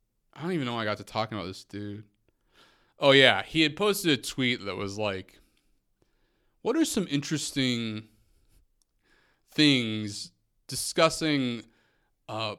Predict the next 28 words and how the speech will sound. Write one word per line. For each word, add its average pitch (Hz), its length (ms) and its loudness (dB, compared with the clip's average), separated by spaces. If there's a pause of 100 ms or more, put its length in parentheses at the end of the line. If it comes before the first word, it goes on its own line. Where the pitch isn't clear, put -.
(120)
poetry 156 440 -2
that 113 220 -6
doesn't 147 320 0
employ 123 520 -4
the 110 220 -4
I, 101 540 0 (920)
as 104 180 -4
in 95 200 -8
the 95 60 -6
letter 98 340 -4
I, 82 440 -6
I 98 240 -4
am 85 380 -12
Paul?" - 440 -12 (1800)
And 139 100 2
then 156 80 6
all 151 100 8
these 135 140 6
people 117 280 4
were 113 100 2
just, 110 180 -4
like, 110 200 2 (440)
saying 107 360 0
all 104 160 0
this, 98 140 -4
like, 98 180 -2 (1400)
Ron 110 260 -2
Silliman 101 1000 -4